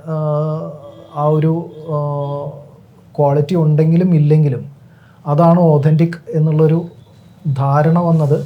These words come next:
ഈ കറൻസിയുടെയും കൂടെ ഒരു ഇൻഫ്ലുവൻസ് കൊണ്ടാണ്. പിന്നെ യു എസിൽ നമ്മൾ കാണുന്നത് എന്തും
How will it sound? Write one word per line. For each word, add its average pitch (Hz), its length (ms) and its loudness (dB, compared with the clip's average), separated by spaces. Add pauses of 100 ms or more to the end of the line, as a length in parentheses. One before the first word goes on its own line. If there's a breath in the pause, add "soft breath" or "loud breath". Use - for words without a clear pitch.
(360)
ഈ 165 120 -2 (160)
കറൻസിയുടെയും 160 640 2
കൂടെ 165 360 2
ഒരു 170 220 0
ഇൻഫ്ലുവൻസ് 147 520 0
കൊണ്ടാണ്. 147 400 -2 (880 loud breath)
പിന്നെ 147 400 0 (1120 loud breath)
യു 160 280 4
എസിൽ 202 280 0
നമ്മൾ 180 280 2
കാണുന്നത് 160 460 2
എന്തും 139 340 2